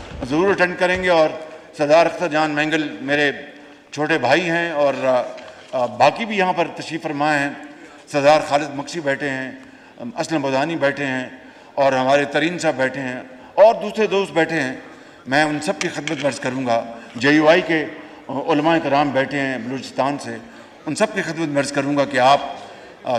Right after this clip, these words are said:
थोड़ा इसमें हौसला करें। इंशाअल्लाह ज़रूर ये मसाइल आहिस्ता आहिस्ता ज़रूर हल होंगे। जनाब स्पीकर, मैं आज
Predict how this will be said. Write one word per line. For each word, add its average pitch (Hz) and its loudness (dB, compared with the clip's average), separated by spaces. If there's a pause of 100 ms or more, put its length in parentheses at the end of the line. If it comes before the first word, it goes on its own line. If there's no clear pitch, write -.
थोड़ा 151 4 (500)
इसमें 135 -2 (320)
हौसला 160 4
करें। 185 4
इंशाअल्लाह 151 2
ज़रूर 165 4
ये 160 4
मसाइल 139 4 (420)
आहिस्ता 147 6
आहिस्ता 139 4
ज़रूर 143 -2
हल 139 4
होंगे। 113 -6 (400)
जनाब 175 4
स्पीकर, 185 2 (800)
मैं 156 6
आज 170 6